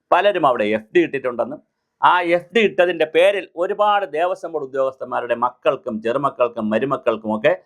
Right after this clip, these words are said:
ധനലക്ഷ്മി ബാങ്കിൽ ജോലി കൊടുത്തിട്ടുണ്ടും എന്നും ഒരു വിവരം നമുക്ക് കിട്ടിയിട്ടുണ്ട്. ഇത്, ആ, ശരിക്ക് പറഞ്ഞാൽ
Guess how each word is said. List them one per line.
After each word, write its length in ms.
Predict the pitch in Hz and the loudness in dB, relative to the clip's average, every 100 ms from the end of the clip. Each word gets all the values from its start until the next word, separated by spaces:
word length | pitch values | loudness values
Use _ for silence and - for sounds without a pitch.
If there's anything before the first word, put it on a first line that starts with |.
| _ _ _ _ - | _ _ _ _ 0
ധനലക്ഷ്മി 500 | 127 156 165 160 131 110 | 2 2 -2 -2 0 2
ബാങ്കിൽ 260 | 107 110 110 104 | 2 -2 -10 -4
ജോലി 360 | 147 160 196 190 123 | 2 4 4 0 -6
കൊടുത്തിട്ടുണ്ടും 640 | 113 - 120 110 104 107 - 95 | -10 -8 -10 -8 -8 -10 -8 -6
എന്നും 240 | 104 156 - _ _ _ _ _ _ _ _ - | -4 -4 -6 _ _ _ _ _ _ _ _ 0
ഒരു 140 | 90 117 - _ _ - - - | 0 0 -4 _ _ -20 -10 2
വിവരം 300 | 139 151 123 101 | 4 4 2 0
നമുക്ക് 240 | 95 101 95 | 0 0 -6
കിട്ടിയിട്ടുണ്ട്. 460 | - 90 - 78 - _ _ _ _ - 170 | -6 -10 -8 -14 -14 _ _ _ _ 2 4
ഇത്, 160 | 180 165 - _ - | 4 0 -4 _ 2
ആ, 20 | 120 117 - | 2 2 2
ശരിക്ക് 260 | 156 151 147 | 2 4 2
പറഞ്ഞാൽ 280 | 131 135 | 2 0